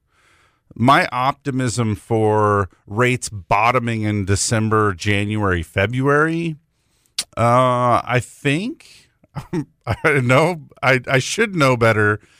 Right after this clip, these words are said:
than to make projections here on the show like this, but I think this could possibly be the low range of where we are now. Um, of course,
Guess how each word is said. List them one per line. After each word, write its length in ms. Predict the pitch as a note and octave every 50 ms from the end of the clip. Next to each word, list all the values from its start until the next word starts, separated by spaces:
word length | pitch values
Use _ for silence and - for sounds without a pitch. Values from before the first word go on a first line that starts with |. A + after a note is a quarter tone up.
| _ _ _
than 160 | - B2 A#2
to 60 | A2+ A2
make 300 | A2 A2+ A2+ G#2+ - -
projections 800 | - G#2 F2+ G2+ A2 G2 G2+ - - - A2+ G#2+ A2+ A2 - -
here 260 | - A2 G#2 G#2 G#2
on 140 | G#2 G2+ F#2+
the 60 | F2+
show 280 | - - - G2+ G2 G2
like 280 | G2+ G#2+ G#2+ G2+ -
this, 200 | - A2+ A2+ -
but 160 | - - A#2+ A2+
I 140 | B2+ D3
think 720 | D#3 - _ _ _ C#3 C3+ C#3+ F3+ G#3 - _ _ _ _ _ _ _ _ _ _ _ -
this 300 | A2 G#2+ B2+ B2+ - -
could 320 | - - D3 C#3+ B2+ A2 - _ _
possibly 640 | - - C3+ C#3+ D3+ - - - C#3+ A#2+ A#2 A#2+ A2+ A2
be 180 | G2+ A2+ A2+
the 140 | G#2 G2 G2+
low 320 | F#2 G2 G#2 G#2+ G#2+ G#2+
range 800 | G#2 G2+ G2 G2 F#2+ F#2+ G#2 A#2+ C#3+ D#3 C3+ G#2 F#2 F2 D#2+ F#2
of 340 | - - G2 F#2+ F#2 F2 F#2
where 220 | F#2 G2 F#2+ G2
we 120 | F#2 F2+ F2+
are 220 | G#2 B2+ C3+ B2+
now. 320 | F2+ D2+ D2+ - - - _ _ _ _ _ _ _ _ _ _ _ _ _ _
Um, 580 | - G2+ G2 F#2+ F#2 F#2 F2+ F2+ F2+ F2 E2+ E2+ _ _ _ _ _ _ _ _ _
of 60 | _
course, 420 | - - D3 D3 C#3 - - -